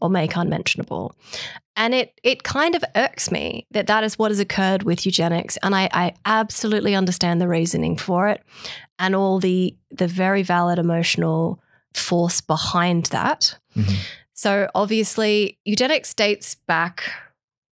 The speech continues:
Speaker 1: a few hundred years. And it's always really the, the, the Greek meaning of the word is, is good births.
Speaker 2: Mm-hmm.
Speaker 1: So it's the idea that basically we want children to be happy,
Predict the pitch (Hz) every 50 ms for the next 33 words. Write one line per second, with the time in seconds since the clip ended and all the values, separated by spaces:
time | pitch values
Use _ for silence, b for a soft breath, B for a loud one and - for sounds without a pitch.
0 | _ _ - - 214 214 202 196 202 190 180 - - - 110 139 175 214 - -
1 | B B B B B B B B _ - 185 190 190 190 190 190 180 - - -
2 | - 214 196 - - - 190 208 240 269 277 285 277 - - 247 247 240 226 -
3 | 208 185 - - 214 208 208 185 - _ _ - 202 - 226 226 240 - 233 240
4 | 233 226 220 202 - 196 180 175 185 180 175 160 160 156 - 165 - - - -
5 | - 185 180 - 175 160 - - - - - - - - - - - - - _
6 | _ _ - 110 104 101 98 98 95 - - _ _ _ _ - - 202 175 -
7 | - - 240 233 233 247 233 240 269 277 294 294 269 - - _ _ - - -
8 | 190 - 214 208 190 - _ _ - 185 180 196 196 - 202 185 - 196 185 170
9 | 170 175 175 190 - - 254 254 180 180 175 180 196 214 - - - - - -
10 | - _ _ _ _ _ _ _ - - 170 175 175 180 160 175 - - - 165
11 | 160 - - 190 185 202 - - 185 180 196 190